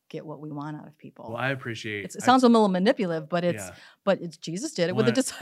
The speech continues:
Speaker 1: disciples. I mean,
Speaker 2: I appreciate that compliment that you just gave, but I also, <laughs> I mean, you know, keeping it real, 'cause we do like to do that. I, you know, one of the things that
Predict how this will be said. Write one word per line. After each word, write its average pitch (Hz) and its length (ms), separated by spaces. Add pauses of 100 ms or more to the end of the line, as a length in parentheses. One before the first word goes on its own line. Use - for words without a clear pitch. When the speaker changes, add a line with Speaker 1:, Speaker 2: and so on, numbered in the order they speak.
(140)
Speaker 1:
disciples. - 360
I 226 40
mean, 101 140
Speaker 2:
I 147 100
appreciate 120 640
that 95 220
compliment 107 580 (200)
that 107 80
you 104 160
just 101 160
gave, 101 300 (120)
but 104 120
I 98 80
also, 107 420
<laughs> - 100
I 120 100
mean, 104 280 (560)
you 117 80
know, 110 200 (580)
keeping 135 320
it 110 100
real, 104 220
'cause 104 160
we 98 100
do 104 220
like 101 200
to 98 80
do 98 160
that. 107 360 (100)
I, 117 440 (340)
you 117 100
know, 104 120
one 104 260
of 127 120
the 117 60
things 104 340
that 101 140